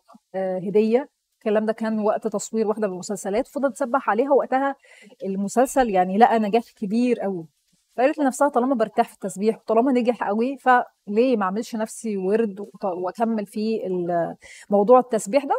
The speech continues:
وبقت عاده، بقت حاجه ملازمها كده زي ما بنقول. طيب، آه، بدنا نتكلم على الثنائي الرائع ده، ربنا يرحمهم ويحسن اليهم، آه، سمير غانم ودلال عبد العزيز. آه، خلينا نستعرض كده مع بعض ونفتكر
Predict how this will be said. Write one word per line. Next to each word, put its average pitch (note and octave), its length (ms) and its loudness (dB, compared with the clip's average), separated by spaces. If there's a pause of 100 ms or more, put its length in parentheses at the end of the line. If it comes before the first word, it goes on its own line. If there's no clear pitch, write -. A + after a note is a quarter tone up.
وبقت D4 180 4
عاده، G#3 380 2 (100)
بقت - 160 -12
حاجه A#3+ 240 2
ملازمها G#3+ 420 2
كده G#3+ 220 4
زي G3 180 2
ما F#3 100 -4
بنقول. F3 340 -6 (1160)
طيب، F#3+ 360 8
آه، - 140 4
بدنا D4 320 8
نتكلم D#4 260 8
على C4+ 120 12
الثنائي B3+ 340 4
الرائع A3+ 260 10
ده، A#3+ 140 10
ربنا A#3+ 260 8
يرحمهم A#3 320 4
ويحسن B3 280 2
اليهم، B3 460 6 (140)
آه، G3+ 200 2
سمير A#3 280 2
غانم A3+ 240 6
ودلال G#3+ 220 8
عبد G#3 160 6
العزيز. A#3 560 4 (840)
آه، G3 600 6
خلينا B3 280 6
نستعرض E4 420 4
كده E4 160 4
مع B3 160 12
بعض C4+ 400 12
ونفتكر D#4 540 2